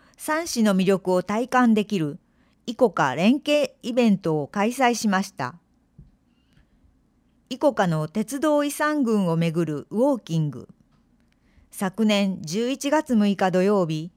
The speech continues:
鉄道開業当初の面影を色濃く残す三市の鉄道遺産群を巡るウォーキングイベントを開催し、二十一人の参加がありました。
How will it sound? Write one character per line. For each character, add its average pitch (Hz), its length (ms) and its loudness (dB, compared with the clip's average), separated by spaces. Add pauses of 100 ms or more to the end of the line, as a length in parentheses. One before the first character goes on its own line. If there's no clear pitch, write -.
(400)
鉄 254 300 -4
道 285 260 4
開 277 280 0
業 254 260 6
当 277 220 0
初 220 160 -2
の 170 180 0
面 226 180 4
影 226 280 0
を 202 240 0 (100)
色 233 200 0
濃 302 140 -2
く - 140 -4
残 180 260 0
す 170 320 -10 (380)
三 240 320 2
市 180 160 -4
の 160 200 -4
鉄 208 300 -6
道 269 220 4
遺 262 60 -4
産 277 300 0
群 196 280 0
を 156 80 -2
巡 156 340 -2
る 147 120 -10 (360)
ウ 196 100 0
ォ 294 180 4
ー - 20 -6
キ 302 180 -4
ン 302 80 0
グ 285 80 0
イ 285 80 0
ベ 262 180 4
ン 202 80 4
ト 165 180 0
を 160 40 -2
開 156 220 -4
催 196 300 -2
し、 - 340 -12 (480)
二 214 160 2
十 185 200 0
一 185 220 -4
人 233 240 4
の 165 140 0
参 208 260 -2
加 262 160 2
が 247 100 4
あ 233 60 4
り 208 140 2
ま 190 160 0
し - 80 -14
た。 135 240 -12